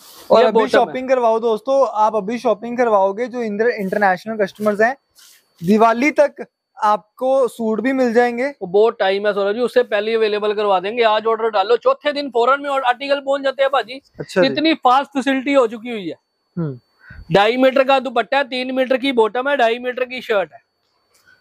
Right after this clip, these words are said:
Speaker 2: ये check कीजिए, और गेंजा की shirt, उपाड़ा की सलवार, चिनोन का दुपट्टा, साढ़े पांच मीटर fabric, baby pink color।
Speaker 1: ओके।
Speaker 2: ये check कीजिए, natural crepe का suit,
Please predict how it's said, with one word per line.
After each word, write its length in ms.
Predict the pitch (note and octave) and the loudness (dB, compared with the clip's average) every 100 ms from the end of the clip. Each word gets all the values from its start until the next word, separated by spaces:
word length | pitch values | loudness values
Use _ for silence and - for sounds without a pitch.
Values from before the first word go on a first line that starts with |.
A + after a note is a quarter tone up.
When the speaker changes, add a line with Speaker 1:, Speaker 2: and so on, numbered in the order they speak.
| _ - | _ 0
Speaker 2:
ये 180 | G#3+ A#3 | 2 4
check 220 | A#3+ A#3 | 2 0
कीजिए, 380 | A3+ F3+ D3 C3+ _ - - | -4 -8 -8 -12 _ -8 0
और 140 | A3+ | 2
गेंजा 400 | A3 A3 A#3 C4 | 2 0 2 0
की 180 | C4+ C#4+ | 0 -6
shirt, 360 | - A#3+ C4 B3+ | -2 0 0 -4
उपाड़ा 340 | C#4 A3+ B3+ | -4 0 0
की 180 | B3 C#4 | -2 -6
सलवार, 420 | C4+ B3 A#3 C4 | -2 2 2 0
चिनोन 420 | - B3+ A#3 B3 | -4 -8 -6 -2
का 140 | B3+ C4 | 0 -2
दुपट्टा, 440 | B3+ A#3 G#3 C#4 | -2 -4 0 0
साढ़े 300 | C4+ A#3 A#3+ | 0 0 0
पांच 240 | C4 C4 B3+ | -2 -4 -4
मीटर 260 | B3+ B3 | -4 -4
fabric, 420 | B3+ A#3 G#3 C#4+ A3+ | 0 -2 -2 -6 0
baby 240 | A3+ A#3+ | 0 0
pink 260 | B3 B3+ A#3 | -8 -12 -2
color। 260 | G#3 F3+ C#3 _ _ _ D#3+ | -2 -2 -6 _ _ _ -12
Speaker 1:
ओके। 280 | D3 D#3+ F3 G3 | -8 -6 -6 0
Speaker 2:
ये 160 | A3 B3 | 2 2
check 240 | B3 B3 | 2 -2
कीजिए, 400 | - G#3 E3+ D3+ - _ - | -2 -10 -8 -12 -12 _ -4
natural 440 | G#3+ A3 C4 C4+ | 0 0 2 0
crepe 300 | C4 C4+ C4+ - | 0 0 0 2
का 120 | C#4 | -2
suit, 340 | - B3 D4 | -2 -6 -6